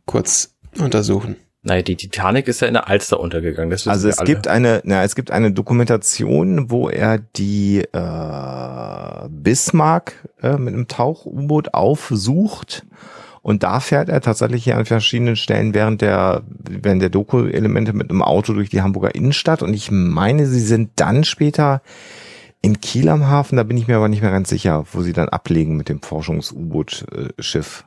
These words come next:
Speaker 3: Aber auf jeden Fall fährt er da mit dem Auto rum und wenn man sich halt auskennt und aus dem Fenster guckt, sieht man eindeutig,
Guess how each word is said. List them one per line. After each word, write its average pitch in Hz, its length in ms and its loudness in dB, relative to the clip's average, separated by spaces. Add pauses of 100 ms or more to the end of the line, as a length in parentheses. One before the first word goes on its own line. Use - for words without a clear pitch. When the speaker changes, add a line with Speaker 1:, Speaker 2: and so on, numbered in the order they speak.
(160)
Speaker 3:
Aber 85 160 -2
auf 85 140 -6
jeden 113 160 2
Fall 117 400 4 (580)
fährt 110 240 -2
er 107 80 2
da 104 80 4
mit 101 140 0
dem - 80 -6
Auto 117 260 4
rum 131 220 2
und 110 120 -2
wenn 110 80 2
man 101 220 4
sich 92 140 -2
halt 65 240 -2
auskennt 104 360 0
und 90 60 0
aus 85 80 -2
dem 85 80 -10
Fenster 98 240 -2
guckt, - 240 -12
sieht 90 200 -4
man 82 180 2
eindeutig, 87 760 -2